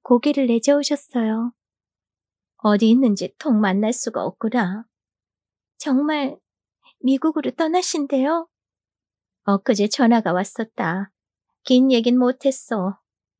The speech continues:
너희 엄마가 우는 바람에. 엄마가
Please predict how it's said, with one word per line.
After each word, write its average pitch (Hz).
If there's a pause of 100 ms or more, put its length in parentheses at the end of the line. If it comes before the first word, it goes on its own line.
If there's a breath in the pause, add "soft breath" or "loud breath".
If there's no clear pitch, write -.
(260)
너희 226
엄마가 202
우는 220
바람에. 190 (440)
엄마가 294